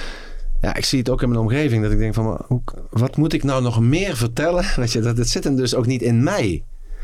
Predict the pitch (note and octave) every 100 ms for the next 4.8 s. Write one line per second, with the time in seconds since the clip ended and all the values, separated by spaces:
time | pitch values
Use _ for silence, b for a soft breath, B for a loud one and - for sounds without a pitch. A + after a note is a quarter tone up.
0 | B B C#3+ A#2+ G#3 A2+ G2 B2 F3 C#3+
1 | A2+ A#2 A2+ A#2 G#2+ A2 A#2+ C#3+ D#3 -
2 | G#2+ G2+ G2+ G#2 - D#3+ E3+ C#3 A#2 A2
3 | A#2+ - D3+ C#3 A2+ F#2+ G2+ A2 D3+ C#3
4 | A#2+ C3+ G2+ F2 - E2+ -